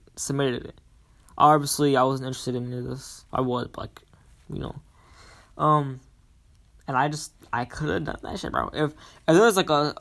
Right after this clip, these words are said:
a Cypher contest, bro, I'm just gonna, I'm just gonna enter it. Fuck it, bro. If I fuck with the beat, then why not, bro?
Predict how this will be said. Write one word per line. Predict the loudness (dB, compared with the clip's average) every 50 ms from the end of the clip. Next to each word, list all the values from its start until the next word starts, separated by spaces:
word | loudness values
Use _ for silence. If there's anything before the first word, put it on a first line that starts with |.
| -6
a | -4 0
Cypher | 2 2 2 4 4 2 2 2 0
contest, | -2 0 0 0 2 2 0
bro, | 0 2 2
I'm | 2 2 2 2 0
just | -2 0 0
gonna, | 2 2 2 2 0 -4 -10 -20 -20 -20 -20 -20 -20 -20 -20 -2 2
I'm | 2 4 4
just | 6 6
gonna | 6 8 8
enter | 8 6 6 4 4 2 2 2
it. | 0
Fuck | 0 6 8 8 8 8 4 -6
it, | -8
bro. | -2 0 0 0 0 -2 -6 -12 _ _ -20 _ _ _ _ _ _ -20 _ -20 -20 -20 _ _ -20 -20 -20 -12 -6 2
If | 6
I | 6 6
fuck | 6 6 2 2 2 0
with | -2 -2 -2
the | -4
beat, | -2 -2 -2 -2 -2 -4 -8 -12 -16 -20 _ _ _ -8
then | -2 0 2 2 2 2 0 -4 -6 -10 -12 -18 -20 _ _ _ _ _ _ _ _ -20 -20 -20 _ _ -20 -20 -20 -14 -10
why | -6 -2 2 4 4 4 4
not, | 6 6 6 6 4 4
bro? | 2 2 2 0 -2